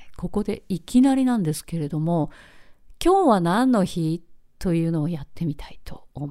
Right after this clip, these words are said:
います。わかります？今日は何の日？四月二十二日。何の日でしたっけ？という感じなんですが、あ、わかった。春分の日から二日目。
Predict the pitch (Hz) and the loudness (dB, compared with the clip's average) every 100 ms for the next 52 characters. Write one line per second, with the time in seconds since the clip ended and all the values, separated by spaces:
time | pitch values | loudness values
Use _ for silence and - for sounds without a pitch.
0 | - - - - - - - - - - | -12 -20 -20 -16 -14 -14 -16 -18 -18 -18
1 | - - - - 196 196 226 277 - 156 | -18 -18 -18 -6 0 2 4 2 0 -4
2 | 151 196 170 151 165 151 147 143 - 190 | -2 0 2 0 0 -2 -2 -4 -6 -14
3 | - - - - - - - - - 185 | -16 -18 -18 -18 -16 -18 -12 -6 -2 0
4 | 160 - - 143 135 170 170 147 147 143 | 0 -2 -8 -8 -2 0 0 -2 -2 -2
5 | 143 147 170 185 196 - - 170 147 - | -4 -6 -2 -2 -2 -6 -4 0 -2 -4
6 | - - - - - - - - - - | -18 -20 -20 -20 -20 -20 -20 -20 -20 -20
7 | - - - 175 165 247 214 175 160 - | -20 -20 -6 0 4 6 4 2 -2 -6
8 | 165 - - 165 - - - - - - | -10 -14 -14 -14 -14 -18 -20 -20 -20 -20
9 | - - - - - - 202 165 175 156 | -20 -20 -20 -20 -18 -4 0 0 0 -2
10 | 160 156 143 - 165 151 139 - - - | 0 -2 -2 -4 -2 0 -2 -6 -18 0
11 | 202 190 - 170 175 170 143 - - 254 | 2 2 -2 -2 0 -2 -2 -2 0 4
12 | 285 285 262 262 254 247 233 - 208 180 | 4 6 6 6 8 6 4 4 4 8
13 | 185 185 - - - - - - - - | 8 8 4 -10 -20 -20 -20 -16 -12 -10
14 | - 151 143 - | -4 0 0 -2